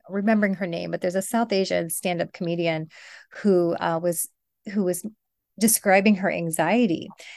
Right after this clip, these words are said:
And she, <laughs> she said, "It's sort of like having an edgy comedy troupe in your mind." That doesn't know when to stop, <laughs> basically.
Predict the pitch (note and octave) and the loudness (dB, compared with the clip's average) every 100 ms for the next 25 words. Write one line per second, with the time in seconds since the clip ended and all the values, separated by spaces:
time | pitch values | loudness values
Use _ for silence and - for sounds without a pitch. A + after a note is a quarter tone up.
0 | - - F#3 F3+ A#3 G#3+ - A3+ A3+ - | -20 -2 0 2 4 4 4 2 2 -4
1 | - - - - G#3+ - A3 G3 F#3+ - | -20 -10 -4 0 0 2 2 2 0 -2
2 | B3 A#3+ C4+ A3 F#3+ - G3 F3 F#3 F3+ | 2 2 4 4 2 -2 -4 -2 -2 -4
3 | E3 E3+ - G3+ G3 F#3 G3 F#3+ F#3 F3+ | -4 -6 -2 2 2 2 0 2 -2 -6
4 | _ _ _ - - A3 A3 A3 F#3+ E3 | _ _ _ -10 -6 4 6 6 4 0
5 | - - F3 D#3+ - F3+ E3 D#3+ E3 F3+ | -6 -4 -2 -4 -4 -4 -2 -2 0 0
6 | D3+ - F#3+ - _ _ - F#3 F3+ G3+ | -2 -6 -16 -16 _ _ 0 2 4 6
7 | F3 F3+ E3+ D#3+ E3 - - - - - | 6 4 2 0 -2 -8 -8 -6 -6 -8
8 | - F#3 F#3+ F3 A#3 - B3 C4+ - | -6 -4 -2 -2 2 4 6 6 4